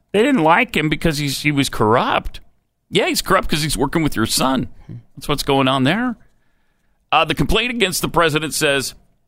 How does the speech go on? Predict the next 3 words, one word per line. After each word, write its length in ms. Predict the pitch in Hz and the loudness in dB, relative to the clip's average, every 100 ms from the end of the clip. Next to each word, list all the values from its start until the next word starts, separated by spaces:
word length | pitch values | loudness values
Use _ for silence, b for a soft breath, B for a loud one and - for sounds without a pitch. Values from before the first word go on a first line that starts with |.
| _ _ _ | _ _ _
Ulrich 600 | 147 220 214 240 233 - _ - | 0 0 2 2 0 -8 _ -2
Breckbuhl, 920 | 123 180 - 107 92 110 107 156 180 - | 2 2 0 -6 0 2 4 2 -2 -4
Buell, 440 | 98 113 113 160 | 0 2 2 -2